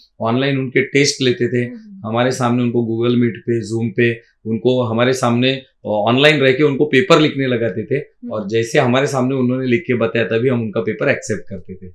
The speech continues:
Speaker 2: सर, ये बताइए कि ऑनलाइन और ऑफलाइन में तो बहुत फर्क होता है, तो अब आपकी जिम्मेदारी जो है वो, अ, offline में तो बहुत ज्यादा बढ़ गई होगी online
Speaker 1: हम्म,
Speaker 2: समय में।
Speaker 1: हम्म, हम्म। Online में कैसा होता है मैडम, हम ही hero रहते हैं, हम ही डायरेक्टर रहते हैं,
Speaker 2: Exactly।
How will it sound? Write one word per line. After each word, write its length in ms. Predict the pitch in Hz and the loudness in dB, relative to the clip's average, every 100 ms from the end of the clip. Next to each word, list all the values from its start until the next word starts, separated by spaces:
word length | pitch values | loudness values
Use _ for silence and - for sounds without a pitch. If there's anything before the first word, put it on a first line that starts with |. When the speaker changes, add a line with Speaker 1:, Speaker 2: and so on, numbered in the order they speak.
| _ - | _ -8
Speaker 2:
सर, 160 | 330 | -6
ये 100 | 294 | -6
बताइए 320 | 269 285 302 | -8 -6 -6
कि 120 | 294 339 | -4 -4
ऑनलाइन 500 | 233 226 240 285 311 | -4 -6 -4 -4 -4
और 140 | 285 | 0
ऑफलाइन 520 | 247 254 277 269 285 | 0 0 -4 -6 -6
में 100 | 277 | -8
तो 80 | 285 | -10
बहुत 280 | 240 240 247 | -8 -8 -8
फर्क 320 | - 233 233 | -4 -4 -2
होता 220 | 247 - 226 | -6 -6 -10
है, 100 | 226 - - - | -10 -20 -20 -8
तो 60 | 294 | -6
अब 260 | 262 - - | -6 -12 -4
आपकी 540 | 262 254 254 _ 320 320 | 0 2 0 _ -2 0
जिम्मेदारी 580 | 247 262 262 240 277 262 | -2 -4 0 0 0 -2
जो 160 | 294 | -4
है 260 | 247 262 254 | -2 -4 -4
वो, 280 | 269 277 277 | -4 -2 -2
अ, 440 | - 233 226 - | -2 -4 -6 -8
offline 400 | 226 - 262 262 | -10 -10 -10 -10
में 140 | 269 269 | -8 -10
तो 80 | 247 | -12
बहुत 280 | 202 220 | -12 -14
ज्यादा 240 | 226 196 226 | -10 -8 -10
बढ़ 180 | 226 220 | -10 -10
गई 220 | 214 214 | -8 -8
होगी 220 | 208 214 | -10 -12
online 400 | 208 202 208 208 | -14 -14 -14 -12
Speaker 1:
हम्म, 100 | 196 | -12
Speaker 2:
समय 300 | - 185 - | -8 -8 -8
में। 140 | 202 85 | -12 -16
Speaker 1:
हम्म, 180 | - | -16
हम्म। 60 | - _ _ _ _ _ _ | -18 _ _ _ _ _ _
Online 380 | 98 113 131 143 | -4 2 4 4
में 120 | 147 | 2
कैसा 240 | 139 135 143 | 0 2 2
होता 160 | 139 | 2
है 60 | 143 | 2
मैडम, 200 | 131 135 | 4 2
हम 280 | 123 107 120 | 0 0 0
ही 120 | 135 | 2
hero 240 | 120 120 127 | 2 4 4
रहते 280 | 123 - | 4 2
हैं, 60 | 120 | -2
हम 160 | 107 113 | -2 0
ही 60 | |
डायरेक्टर 440 | 113 110 113 - 113 | 2 4 2 0 -4
रहते 320 | 110 95 113 | -4 0 2
हैं, 160 | 117 | 2
Speaker 2:
Exactly। 300 | 233 - 196 | -2 -4 -14